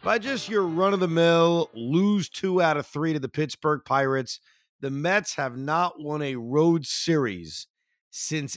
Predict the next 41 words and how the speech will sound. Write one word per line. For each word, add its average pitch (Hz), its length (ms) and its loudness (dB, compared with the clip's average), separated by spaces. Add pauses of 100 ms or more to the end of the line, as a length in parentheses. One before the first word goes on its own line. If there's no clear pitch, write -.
L 143 280 -2
A. 104 280 -10 (200)
It 139 80 -8
has 135 120 -6
now 147 220 0
been 131 200 -4
months 135 600 -2 (360)
since 135 260 -6
the 147 80 -4
Mets 139 220 -2
have 110 180 -4
gone 147 260 0
on 147 160 2
the 147 80 -2
road 131 520 2 (340)
and 120 160 -4
won 123 140 0
a 117 60 0
series. 104 460 0
So 120 220 -4
if 104 100 -8
you 131 140 -6
were 127 160 -2
hoping, 160 680 2 (120)
the 123 100 -6
way 131 140 0
I 147 140 2
was 127 180 -6
hoping, 110 480 -12 (180)
certainly 160 360 0
not 123 120 2
expecting, 101 600 -4 (440)
but 131 140 -4
hoping 156 600 2
that 120 160 -6
the 120 80 -4
Mets 143 340 0
could 120 180 -6
somehow 151 460 0
bounce 131 420 -2
back 127 520 0